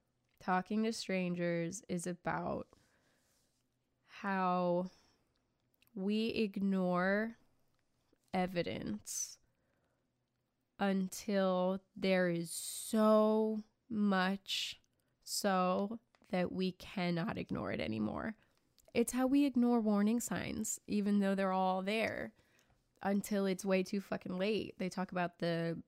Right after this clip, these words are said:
Cuban Missile Crisis and having a spy and how she was interviewed so many times. The spy was in the C I A.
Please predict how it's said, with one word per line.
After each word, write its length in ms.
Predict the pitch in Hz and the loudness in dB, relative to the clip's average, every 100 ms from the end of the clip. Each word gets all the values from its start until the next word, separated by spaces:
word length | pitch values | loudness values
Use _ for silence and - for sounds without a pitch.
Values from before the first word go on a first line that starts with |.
| _ - - | _ -20 -6
Cuban 280 | 196 180 214 | -2 0 2
Missile 260 | 285 294 | 2 0
Crisis 680 | - 247 247 233 233 226 - | 0 0 0 2 2 2 0
and 100 | 190 | -2
having 240 | 170 170 | -2 -4
a 40 | 165 | -4
spy 460 | - 214 220 214 208 | 0 4 6 6 4
and 200 | 185 175 | 2 0
how 160 | 175 | -2
she 280 | 170 - 226 | -2 0 4
was 180 | 226 226 | 6 8
interviewed 720 | 233 320 262 220 185 180 190 - - - _ | 8 6 6 6 6 4 -2 -10 -20 -20 _
so 680 | - - - 330 330 330 339 320 | -8 -6 -2 0 2 2 2 2
many 380 | 320 311 302 | 2 4 2
times. 480 | 294 - 320 302 233 | 0 -2 2 2 2
The 80 | 214 | -2
spy 320 | - 254 254 | -4 -2 0
was 160 | 254 240 | 0 0
in 260 | - 240 | 0 2
the 100 | 240 | 0
C 260 | 233 254 240 | -2 -4 -2
I 140 | 226 | 0
A. 460 | 226 233 240 196 | -2 -2 -2 -4